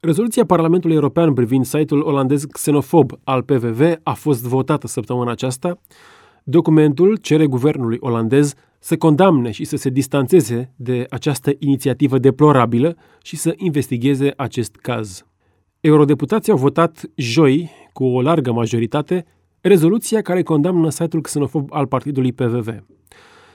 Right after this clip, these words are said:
Documentul condamnă această inițiativă rău intenționată și solicită primului ministru Mark Rutte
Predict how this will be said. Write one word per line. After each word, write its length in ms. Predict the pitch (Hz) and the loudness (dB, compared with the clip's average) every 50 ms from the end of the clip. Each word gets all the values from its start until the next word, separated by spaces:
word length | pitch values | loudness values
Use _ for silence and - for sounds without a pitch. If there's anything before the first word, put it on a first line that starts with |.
| _ _ _ | _ _ _
Documentul 500 | _ 147 151 - 156 170 175 170 190 202 | _ 0 2 4 4 2 2 2 0 -2
condamnă 440 | 185 - 160 147 131 156 160 160 156 | 0 2 0 2 2 2 2 2 0
această 380 | 143 131 160 160 151 - - 151 | 0 0 -2 -4 -4 -2 -4 -2
inițiativă 800 | 156 151 143 143 131 - 151 135 123 - 160 143 139 156 151 151 - | 0 2 2 0 2 2 -2 -2 0 -2 -2 0 2 0 0 0 -2
rău 440 | - 147 123 143 165 208 226 185 139 | -6 -4 -2 2 4 4 4 4 4
intenționată 880 | - - 127 117 127 127 113 - - 117 110 117 113 - - 143 160 160 _ _ _ _ _ _ | 2 -2 -4 0 0 -2 -2 -2 -6 -6 -6 -6 -8 -6 -4 -6 -6 -6 _ _ _ _ _ _
și 160 | - - - | -10 -10 0
solicită 460 | - 175 190 240 226 - 196 202 190 | 2 2 2 2 0 0 0 0 0
primului 340 | 127 175 190 175 160 151 143 | 0 0 0 2 2 2 2
ministru 520 | 135 131 127 143 160 156 - 170 165 170 | 2 2 4 4 2 2 0 0 2 2
Mark 320 | 151 147 143 135 127 120 - | 2 2 0 0 -2 -2 -2
Rutte 420 | 120 123 156 156 - 180 180 | 0 0 0 0 0 -2 -2